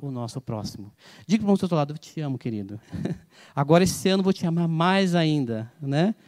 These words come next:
Para a esposa, para os, para os que são casados é mais fácil, né? Acredito que sim, né?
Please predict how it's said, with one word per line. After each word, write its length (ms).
Para 180
a 20
esposa, 640
para 140
os, 200
para 420
os 80
que 80
são 160
casados 640
é 80
mais 240
fácil, 580
né? 260
Acredito 580
que 100
sim, 260
né? 240